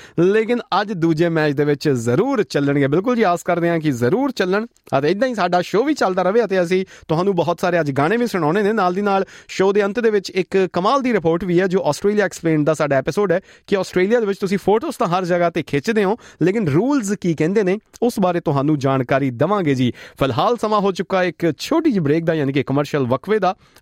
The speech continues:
ਅਤੇ ਇਸ ਤੋਂ ਬਾਅਦ ਬਹੁਤ ਸਾਰੀਆਂ ਹੋਰ ਜਾਣਕਾਰੀਆਂ ਅਤੇ ਗਾਣੇ ਤੁਹਾਡੇ ਨਾਲ ਸਾਂਝੇ ਕਰਾਂਗੇ। ਨਾਲ ਦੀ ਨਾਲ ਦੱਸ ਦਈਏ ਕਿ ਤੁਸੀਂ ਐਸ ਬੀ ਐਸ ਪੰਜਾਬੀ ਦੇ Facebook ਪੇਜ ਦੇ ਉੱਤੇ ਜਾ ਕੇ ਸਾਡੀਆਂ ਸਾਰੀਆਂ ਇੰਟਰਵਿਊਜ਼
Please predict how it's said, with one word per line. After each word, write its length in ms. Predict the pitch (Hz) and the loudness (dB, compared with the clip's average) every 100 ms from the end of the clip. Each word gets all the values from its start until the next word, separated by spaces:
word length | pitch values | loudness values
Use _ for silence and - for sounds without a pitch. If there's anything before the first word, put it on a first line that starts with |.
| 123 | -2
ਅਤੇ 120 | 135 | 0
ਇਸ 100 | 120 | 0
ਤੋਂ 100 | 175 | 0
ਬਾਅਦ 320 | 151 185 175 - _ _ - | 2 0 -2 -8 _ _ -4
ਬਹੁਤ 320 | 233 247 262 | 0 0 0
ਸਾਰੀਆਂ 320 | 190 165 165 | -2 0 0
ਹੋਰ 340 | 139 165 165 131 | 0 2 2 0
ਜਾਣਕਾਰੀਆਂ 720 | 135 135 127 151 147 151 139 | 0 -2 0 0 2 0 0
ਅਤੇ 160 | 123 | -2
ਗਾਣੇ 280 | 123 127 139 | 0 0 0
ਤੁਹਾਡੇ 280 | 139 120 120 | 0 0 0
ਨਾਲ 160 | 123 117 | 0 0
ਸਾਂਝੇ 340 | - 170 233 | 0 0 0
ਕਰਾਂਗੇ। 280 | 185 190 262 | 0 0 0
ਨਾਲ 200 | 214 196 | 0 0
ਦੀ 60 | |
ਨਾਲ 160 | 214 220 | 0 0
ਦੱਸ 160 | 190 165 | 0 0
ਦਈਏ 180 | 202 | 0
ਕਿ 220 | 190 202 202 - - - - | 0 -2 -4 -8 -20 -18 -2
ਤੁਸੀਂ 420 | 220 - 233 196 | -2 0 0 0
ਐਸ 120 | 170 156 | 0 0
ਬੀ 60 | 180 | 0
ਐਸ 100 | 170 | 0
ਪੰਜਾਬੀ 420 | 165 147 175 185 | -2 0 0 2
ਦੇ 80 | 190 | 0
Facebook 440 | 180 156 151 160 147 | 0 -2 -2 -4 -2
ਪੇਜ 180 | 156 156 | -2 0
ਦੇ 100 | 147 | 0
ਉੱਤੇ 160 | 151 156 | 0 0
ਜਾ 140 | 143 | 0
ਕੇ 120 | 139 | 0
ਸਾਡੀਆਂ 300 | 143 139 131 | -2 0 0
ਸਾਰੀਆਂ 500 | 131 - 185 180 175 151 | -2 0 -2 0 -2 -2
ਇੰਟਰਵਿਊਜ਼ 960 | 190 214 208 165 123 233 277 262 190 | -2 -2 0 0 0 2 2 2 2